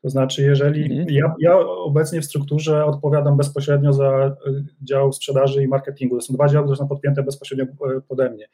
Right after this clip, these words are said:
Speaker 1: I, mm, skoro mamy, y, ma-, mamy strukturę, mamy rolę, to moją najważniejszą rolą w tym, tym, tym zespole jest zapewnienie warunków i też zapewnienie zasobów, żeby to,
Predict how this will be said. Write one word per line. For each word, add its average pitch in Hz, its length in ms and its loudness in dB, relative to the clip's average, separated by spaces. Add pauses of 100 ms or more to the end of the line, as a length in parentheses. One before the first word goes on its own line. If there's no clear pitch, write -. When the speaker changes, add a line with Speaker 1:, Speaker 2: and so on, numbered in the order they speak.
(460)
Speaker 1:
I, 139 380 0 (540)
mm, 143 240 -2
skoro 143 520 0 (640)
mamy, 139 360 2
y, 143 600 -2 (180)
ma-, 143 280 0
mamy 160 220 0
strukturę, 139 580 -4 (100)
mamy 151 260 4
rolę, 143 440 2 (480)
to 135 60 0
moją 147 580 2
najważniejszą 143 640 0
rolą 143 280 4
w - 140 -14
tym, 143 260 2
tym, 147 180 0
tym 143 140 2
zespole 151 380 0
jest 151 360 -4
zapewnienie 143 680 2
warunków 151 580 0 (600)
i 147 100 0
też 151 320 2
zapewnienie 151 420 2
zasobów, 143 520 2
żeby 143 180 0
to, 156 420 2